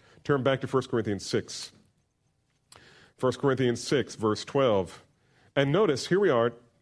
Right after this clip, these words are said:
two chapters earlier, and notice the similar, actually three chapters later, 'cause the previous one was in chapter ten.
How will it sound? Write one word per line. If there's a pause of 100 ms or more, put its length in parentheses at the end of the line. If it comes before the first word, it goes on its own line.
(540)
two
chapters
earlier, (240)
and
notice
the
similar,
actually
three
chapters
later,
'cause
the
previous
one
was
in
chapter
ten.